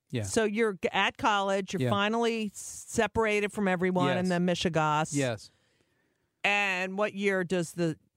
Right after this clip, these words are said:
Speaker 1: Uh, it
Speaker 2: fire?
Speaker 1: happens around then. It was seven-,
Speaker 2: Around
Speaker 1: seventy-six.
Speaker 2: So around freshman year,
Speaker 1: Yeah,
Speaker 2: sophomore year?
Speaker 1: freshman year, yeah. And I, you know, my parents were at the hospital every day. I w-
Speaker 2: I'm still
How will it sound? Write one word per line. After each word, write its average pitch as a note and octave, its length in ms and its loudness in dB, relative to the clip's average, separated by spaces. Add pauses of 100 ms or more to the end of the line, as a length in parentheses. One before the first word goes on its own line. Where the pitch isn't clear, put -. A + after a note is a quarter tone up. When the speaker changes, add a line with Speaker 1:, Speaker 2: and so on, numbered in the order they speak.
(200)
Speaker 1:
Uh, F3 80 -2
it D#3 40 0
Speaker 2:
fire? D#3 220 2
Speaker 1:
happens B2+ 200 -2
around C#3+ 420 -2
then. A#2+ 460 -6
It C3 100 -4
was D3+ 140 -4
seven-, F3+ 180 2
Speaker 2:
Around F#3 200 0
Speaker 1:
seventy-six. D3+ 800 -4
Speaker 2:
So G#3+ 300 0
around F#3+ 680 0 (400)
freshman B3+ 480 -2
year, C#4+ 200 0
Speaker 1:
Yeah, C#4 100 2 (120)
Speaker 2:
sophomore A3 200 -2
year? A#3 80 0
Speaker 1:
freshman G#3+ 180 -4
year, E3 180 -8 (100)
yeah. E3 160 -10 (1300)
And D#3 260 0
I, E3+ 100 0
you F3 280 -2
know, D3 140 2
my D3 120 -2
parents D3+ 500 -4
were C#3 500 -2
at C3 100 -4
the C3+ 80 -4
hospital C3 360 -6
every B2+ 200 -4
day. C3 280 -2 (460)
I E3+ 240 0
w- G3 120 0
Speaker 2:
I'm D4+ 80 2
still A#4+ 280 2